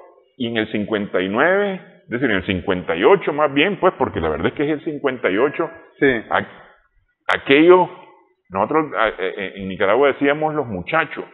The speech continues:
Speaker 1: cuando hablábamos de los guerrilleros sandinistas, ¿no?
Speaker 2: Sí.
Speaker 1: Este, eh, pero estos son los barbudos. La gente les dice los barbudos,
Speaker 2: Los
Speaker 1: porque,
Speaker 2: barbudos.
Speaker 1: porque andan, andan, andan con las barbas crecidas, ¿no?
Speaker 2: Sí.
Speaker 1: Y entonces, los barbudos de repente,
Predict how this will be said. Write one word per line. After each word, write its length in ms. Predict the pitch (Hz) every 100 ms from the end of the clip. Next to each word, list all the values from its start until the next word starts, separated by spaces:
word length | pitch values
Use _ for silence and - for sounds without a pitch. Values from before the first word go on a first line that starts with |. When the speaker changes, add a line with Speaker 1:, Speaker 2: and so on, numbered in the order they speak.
| -
Speaker 1:
cuando 220 | 92 87
hablábamos 360 | 87 98 123 131
de 80 | 127
los 140 | 98
guerrilleros 420 | 92 85 95 131
sandinistas, 600 | 131 101 87 170 - 85 92
¿no? 140 | 156
Speaker 2:
Sí. 80 | 131 113 110 - - -
Speaker 1:
Este, 340 | - - 92 82 - - _ -
eh, 440 | 92 85 80 - - _ -
pero 140 | 98
estos 360 | 104 - 175 165 - - _ -
son 140 | 131
los 100 | 156
barbudos. 640 | 143 101 123 202 98 - - _ _ _
La 120 | 87
gente 240 | 95 131 143
les 160 | 131
dice 240 | 117 143 165
los 160 | 160
barbudos, 460 | 117 180 113 202 -
Speaker 2:
Los 100 | 127
Speaker 1:
porque, 60 | 107
Speaker 2:
barbudos. 280 | 107 101 110
Speaker 1:
porque 160 | 85
andan, 240 | 92 113 120
andan, 300 | 98 113 101
andan 400 | 95 110 120 110 _
con 120 | - 104
las 100 | 90
barbas 300 | 107 131 123
crecidas, 460 | 101 - 196 139
¿no? 360 | 98 165 - -
Speaker 2:
Sí. 80 | 135 123 107
Speaker 1:
Y 60 | 90
entonces, 320 | 90 87 - - _ _ _ _ _
los 220 | 113 123 117
barbudos 480 | 113 95 143 202
de 80 | 147
repente, 540 | 101 - 165 180 180